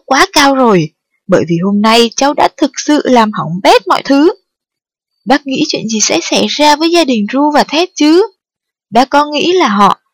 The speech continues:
sẽ nhận được phần tiền chia từ chiến lợi phẩm của bọn cháu không? Bác có nghĩ là cháu đã cho họ một tương lai tươi sáng không? Cháu thì nghĩ họ thật may mắn nếu sống sót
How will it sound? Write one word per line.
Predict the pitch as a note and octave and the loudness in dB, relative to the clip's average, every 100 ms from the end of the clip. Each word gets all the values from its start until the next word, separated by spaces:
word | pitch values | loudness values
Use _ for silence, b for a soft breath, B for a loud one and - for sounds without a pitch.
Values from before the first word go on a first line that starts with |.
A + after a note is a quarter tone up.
| _ | _
sẽ | - D4+ | -4 -2
nhận | D#4+ - | -2 -2
được | A#3+ - | -4 -4
phần | A#3+ A3 G#3+ | -2 -2 2
tiền | A3+ G#3+ | 0 0
chia | - D4+ E4+ E4 | 0 4 4 2
từ | C4+ B3 | 0 0
chiến | D4 F#4 | 0 2
lợi | G#4+ - | 0 0
phẩm | - F#3 F3 | -2 -4 -2
của | - | -2
bọn | C3+ - | -2 -2
cháu | - D4 F4+ | 0 0 0
không? | - G4 F#4+ - _ _ _ _ _ _ _ - | 2 2 0 -10 _ _ _ _ _ _ _ -2
Bác | F4+ G4 | 0 2
có | G4 | -2
nghĩ | F4 D4+ F#4+ G4+ _ _ _ _ _ - | -2 -2 -4 -6 _ _ _ _ _ -2
là | D4+ | 0
cháu | D4+ D4+ D#4+ G4 | 2 0 2 0
đã | G4 | -2
cho | G4 D#4+ | 0 -2
họ | C#4+ - | 0 -2
một | A3 - | -6 -6
tương | D#4 E4+ | -8 -2
lai | F4 F4 | 0 0
tươi | F4+ F4 | 0 0
sáng | E4 F4+ - | -2 -4 0
không? | G4 F#4 C#4+ _ _ _ _ _ _ b b _ - | 0 0 -6 _ _ _ _ _ _ b b _ -6
Cháu | B3+ E4 - | -2 -2 0
thì | E4 | -2
nghĩ | A#3 G3 D#4 G#4 _ _ - | 0 -4 -6 -10 _ _ -6
họ | - - | -2 0
thật | C4 - | -2 -2
may | D4+ F4+ | 0 0
mắn | F#4 E4 F4+ A4+ | 0 -2 -4 -10
nếu | D#4 E4 | -6 -4
sống | - E4 | -2 -4
sót | F4 C4+ | -2 0